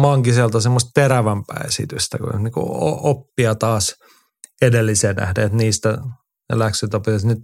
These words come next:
niinku pitää pystyä kolmessa erässä esittämään se oma parhaansa. Se ei aina tarkoita sitä all inia, vaan semmoinen oma paras perusesitys. Niin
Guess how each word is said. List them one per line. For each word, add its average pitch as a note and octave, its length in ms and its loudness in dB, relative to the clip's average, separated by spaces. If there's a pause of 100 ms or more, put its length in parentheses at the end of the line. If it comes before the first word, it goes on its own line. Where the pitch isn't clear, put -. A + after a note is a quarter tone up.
(100)
niinku G#2+ 260 -4 (160)
pitää A2 260 0
pystyä A2 420 -2
kolmessa A2+ 600 0
erässä G#2+ 380 -2 (1200)
esittämään E3 800 -4
se E3 100 0
oma D3 280 2
parhaansa. G#2+ 680 -2 (400)
Se C#3 100 -4
ei C3 80 -2
aina C3 220 0
tarkoita A#2 400 -2
sitä - 180 -4
all A#2 360 2
inia, G#2+ 380 0
vaan A#2 140 -2
semmoinen B2+ 340 -2 (680)
oma C#3+ 300 2
paras B2+ 540 2 (540)
perusesitys. G#2 880 0 (760)
Niin A#2+ 160 -8